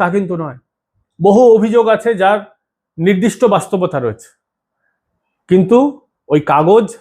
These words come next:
মোটা মোটা ফাইল আকারে জমা হয়ে পড়ে আছে কমিশনে। তদন্তের নামে লবডঙ্কা হচ্ছে। কমিশনে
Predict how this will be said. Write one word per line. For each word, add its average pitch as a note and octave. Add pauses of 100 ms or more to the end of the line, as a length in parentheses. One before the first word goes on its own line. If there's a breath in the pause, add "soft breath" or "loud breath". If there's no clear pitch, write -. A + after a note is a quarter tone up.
মোটা D3+
মোটা E3+
ফাইল D#3
আকারে E3+
জমা D3
হয়ে G3
পড়ে A#2+
আছে - (220)
কমিশনে। C#3 (1160)
তদন্তের G#3
নামে G#3
লবডঙ্কা F#3+
হচ্ছে। B2 (1900)
কমিশনে G#3+